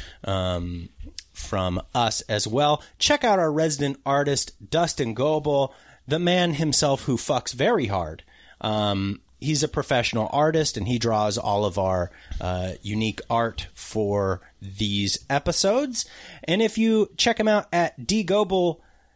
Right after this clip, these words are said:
zero zero on Instagram, that's D G O E B E L zero zero on Instagram, um, you will see, uh, a plethora of his artistic talent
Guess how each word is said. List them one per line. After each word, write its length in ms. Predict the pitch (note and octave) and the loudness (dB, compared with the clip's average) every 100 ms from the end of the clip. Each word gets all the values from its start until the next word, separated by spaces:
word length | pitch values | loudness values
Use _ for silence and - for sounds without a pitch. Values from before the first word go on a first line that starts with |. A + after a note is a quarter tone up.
| _ | _
zero 400 | A2 C3 G#3 F#3 | -4 0 2 2
zero 600 | C#3+ D#3 G#3 E3 C#3+ C#3 - _ _ _ - | 2 2 4 4 2 0 -6 _ _ _ -4
on 200 | B2+ C#3+ | -2 2
Instagram, 600 | G3 - B2+ C3 A2+ A2+ | 0 0 0 0 2 2
that's 220 | A#2+ - | 0 -2
D 360 | G2+ C3 F#3 D3+ | -6 -2 -2 -2
G 360 | A2+ F3+ C#3+ C#3 | -2 0 -2 0
O 280 | C#3+ B2+ - | 0 0 -4
E 180 | C#3+ A#2+ | -6 -6
B 360 | G#2+ A#2 G#2 - F3+ | -4 -4 -6 -8 -8
E 180 | F#3+ - | -6 -2
L 300 | C#3 B2 A2+ | 0 2 0
zero 320 | B2 D#3+ C3+ | 0 2 0
zero 260 | B2 B2 | 0 0
on 180 | A2+ A2 | 0 0
Instagram, 760 | C#3 D3 - G#2+ G#2 G2+ G2 - - - _ - | 0 0 -2 -2 0 0 -2 -6 -16 -20 _ -4
um, 400 | G2+ G2+ G2 G2 - | -2 0 -2 -4 -10
you 240 | A2 C3+ C3 | -6 -4 -2
will 180 | B2+ | -2
see, 640 | A#2+ - A#2+ G#2+ G#2 G#2 - - | 0 0 0 0 2 0 -2 -4
uh, 240 | G#2+ G2 - | -2 -2 -2
a 80 | C3 | -4
plethora 760 | - G3 A3+ G#3+ D#3 G#2+ E2 - | -4 0 2 0 -2 -6 -6 -8
of 140 | A#2 | -6
his 220 | A2+ C3 B2 | -2 -2 0
artistic 560 | A2+ - A#2+ - A#2 | -2 -2 -4 -4 -4
talent 460 | - A#2 G2+ F#2+ | -4 -2 0 -2